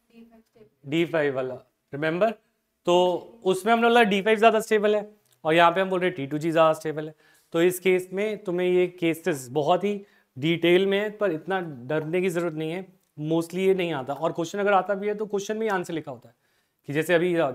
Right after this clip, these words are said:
कि why this is copper is E naught is positive, why this has lower E naught, why this has higher E naught। तो तुम्हें पता है कि तुम्हें एक्सप्लेन क्या करना है, वो क्वेश्चन में ही लिखा है,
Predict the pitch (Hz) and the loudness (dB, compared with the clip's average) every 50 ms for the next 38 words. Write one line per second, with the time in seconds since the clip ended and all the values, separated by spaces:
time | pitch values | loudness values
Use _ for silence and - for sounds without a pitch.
0 | - - 165 165 143 160 160 190 233 220 240 220 - 233 226 - - - _ _ | -4 -4 -4 0 2 2 4 4 2 2 0 -2 -2 -4 -6 -6 -10 -16 _ _
1 | - 190 175 165 175 165 160 165 156 143 147 156 151 147 156 160 151 151 156 143 | 0 0 0 2 0 0 0 -2 -2 -2 -2 -4 -2 -2 -2 -2 -2 -2 -4 -6
2 | - 135 120 107 117 - - - _ _ _ _ _ _ _ _ 147 165 175 190 | -6 -8 -10 -10 -12 -18 -20 -20 _ _ _ _ _ _ _ _ 4 8 8 10
3 | 208 214 202 165 165 180 170 - 190 185 185 160 165 165 165 170 170 175 185 180 | 10 8 6 4 2 0 0 2 2 2 2 0 -2 -2 0 0 2 2 2 2
4 | 175 175 180 196 208 208 202 151 131 139 143 143 151 151 151 135 165 160 156 147 | 0 0 -2 -4 -4 -6 -8 -8 -4 -2 0 0 0 0 -2 -2 -2 -2 -2 -2
5 | 147 131 131 151 165 175 175 175 180 180 180 - _ - 165 185 185 208 208 202 | -4 -2 -2 -2 -2 -2 -2 -4 -6 -10 -14 -12 _ -8 -4 -2 0 0 -2 -2
6 | 202 - - _ _ - 190 185 233 233 240 208 233 226 226 208 208 214 - 196 | -6 -10 -18 _ _ 0 0 2 2 0 -2 -4 -4 -4 -4 -4 -4 -6 -4 -4
7 | 190 196 196 202 185 196 190 175 202 233 240 - 208 196 196 - 226 226 226 226 | -2 0 0 0 0 0 -2 -2 -4 -6 -4 -2 -2 -2 -2 -2 -2 0 0 2
8 | 208 180 - - 117 104 | 2 0 0 -2 -8 -14